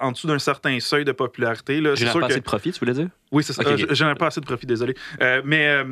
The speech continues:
Speaker 1: mais on sait que, bon, Taylor Swift fait beaucoup d'argent avec, euh, Spotify, probablement,
Speaker 2: Mm.
Speaker 1: mais pour des petits artistes, là, c'est des millions et des millions d'écoutes pour, pour pas beaucoup d'argent.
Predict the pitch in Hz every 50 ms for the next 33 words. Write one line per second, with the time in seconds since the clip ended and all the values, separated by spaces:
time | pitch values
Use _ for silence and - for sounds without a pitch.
0 | 131 139 147 143 - - - _ _ - 151 151 151 151 143 - 214 - 165 135
1 | 139 139 127 123 - 175 160 151 156 143 135 - 165 175 175 - - 131 117 117
2 | - - 127 135 123 117 117 - 143 143 135 117 117 117 - - 123 120 113 -
3 | - 117 113 113 - 127 127 131 - - 127 123 120 117 117 113 110 117 127 143
4 | 147 139 127 117 - - 127 120 123 113 - - - 131 127 113 - - - 147
5 | 151 151 - - 135 143 143 139 - 123 117 113 113 117 127 131 131 147 143 139
6 | 135 123 123 120 123 127 123 123 110 - - 139 139 139 _ - 120 113 107 -
7 | _ - 120 110 - 127 120 117 - 135 131 113 - - 123 143 190